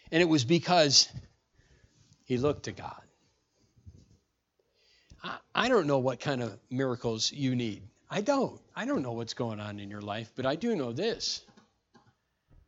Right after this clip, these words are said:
I know that the God I serve is bigger and able to handle your difficulties. So look and lean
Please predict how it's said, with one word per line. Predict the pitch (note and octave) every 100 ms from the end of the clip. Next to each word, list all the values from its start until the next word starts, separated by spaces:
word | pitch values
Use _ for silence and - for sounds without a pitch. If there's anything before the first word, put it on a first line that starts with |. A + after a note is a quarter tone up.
| _ - - - - -
I | B2+
know | D3 D3
that | B2
the | B2
God | B2+ B2
I | A#2+
serve | - B2 F#2 - _ _ _ _ _ _ _ - _ _ - _ _ _ _ _ _
is | G#2+ G#2+
bigger | B2 G2+ F#2 - _ _ _ _ _ _ _ _ _ _ _ _ _ -
and | A2
able | A#2 A2+ F2+ E2 - _ _ _ _ _ - _ _ _ _ _
to | -
handle | G#2+ A2 F#2+
your | F#2+ G2
difficulties. | F#2+ F#2 - F2 - - - - _ _ _ _ _ _ _ - - _ _ _ _ _
So | - -
look | G2+ G#2 C#3 - - - - _ _ _ _ _ _ _ _ _ _ _ _
and | G2+ G#2+
lean | C#3 C#3+ A2 F#2+